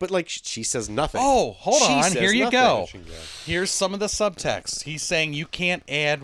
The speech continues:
Speaker 3: It
Speaker 2: you
Speaker 3: would be
Speaker 2: can't
Speaker 3: text
Speaker 2: add
Speaker 3: then.
Speaker 2: water.
Speaker 3: It would be
Speaker 2: Subtext.
Speaker 3: text. It would be text if they're just saying
Speaker 1: You
Speaker 3: it.
Speaker 1: can't add water to
Speaker 2: Well,
Speaker 1: dead
Speaker 2: it's subtext to what he's saying.
Speaker 1: flowers.
Speaker 3: Okay.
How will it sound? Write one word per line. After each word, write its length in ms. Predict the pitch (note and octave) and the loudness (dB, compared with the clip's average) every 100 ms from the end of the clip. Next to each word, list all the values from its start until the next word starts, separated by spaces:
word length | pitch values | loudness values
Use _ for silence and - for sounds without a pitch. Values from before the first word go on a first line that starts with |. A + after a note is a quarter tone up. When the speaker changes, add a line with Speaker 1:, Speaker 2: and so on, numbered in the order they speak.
| B2 | -8
Speaker 3:
It 60 | - | -8
Speaker 2:
you 40 | |
Speaker 3:
would 100 | A2+ | -6
be 80 | G#2+ | -2
Speaker 2:
can't 260 | F3 E3+ A2+ | 0 2 2
Speaker 3:
text 60 | |
Speaker 2:
add 160 | D#3 E3 | 0 0
Speaker 3:
then. 80 | D3 | 0
Speaker 2:
water. 460 | C3 A#2+ G2+ A2+ C3 | 0 2 0 -2 -2
Speaker 3:
It 60 | |
would 180 | A#2 G#2+ | -2 -2
be 80 | G2 | -2
Speaker 2:
Subtext. 120 | E3 | -2
Speaker 3:
text. 340 | A2 F#2 - A2 | -2 -6 -6 -8
It 40 | |
would 120 | G#2+ | -8
be 80 | G2+ | -8
text 400 | - G2 E2 - | -8 -8 -10 -14
if 100 | - | -14
they're 100 | F#2+ | -12
just 240 | F2+ F2 - | -10 -12 -10
saying 160 | F2 | -8
Speaker 1:
You 60 | D#2 | -8
Speaker 3:
it. 60 | C#2+ | -4
Speaker 1:
can't 280 | C#3+ D#3 C#3+ | -2 -2 -2
add 180 | D3 B2+ | -2 0
water 340 | B2+ B2+ B2 | 0 0 -2
to 80 | A#2+ | 2
Speaker 2:
Well, 180 | E3 C#3+ | 2 2
Speaker 1:
dead 180 | A2+ A2 | 2 2
Speaker 2:
it's 100 | A2+ | 2
subtext 400 | D#3 - C3+ - | 0 0 -2 -4
to 80 | |
what 140 | A#2+ G#2 | -4 -4
he's 120 | G2 | -6
saying. 280 | - F2+ C#2 | -8 -8 -6
Speaker 1:
flowers. 300 | G2+ F2 F#2+ | -2 0 0
Speaker 3:
Okay. 100 | E2+ | -4